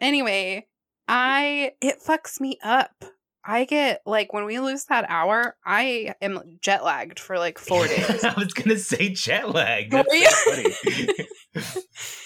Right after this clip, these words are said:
Speaker 1: Yeah, so, um, I'm super excited to have more daylight in the evening. I'm excited f-, to have daylight in my life in general, 'cause for all winter, it's been dark by the time I get off work.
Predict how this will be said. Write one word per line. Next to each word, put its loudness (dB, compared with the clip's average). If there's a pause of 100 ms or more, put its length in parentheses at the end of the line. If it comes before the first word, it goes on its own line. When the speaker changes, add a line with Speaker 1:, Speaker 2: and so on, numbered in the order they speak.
(400)
Speaker 1:
Yeah, 2
so, 2
um, 2
I'm 0
super -2
excited -4
to -6
have 0
more -4
daylight -2
in -8
the -10
evening. -2
I'm -8
excited -4 (100)
f-, -20 (380)
to -4
have 0 (340)
daylight -4
in -6
my -6
life -4
in -12
general, -4 (100)
'cause -8
for -4 (320)
all 2
winter, -2
it's -4
been -8
dark -2
by -4
the -2
time -8
I -6
get -4
off -2
work. -4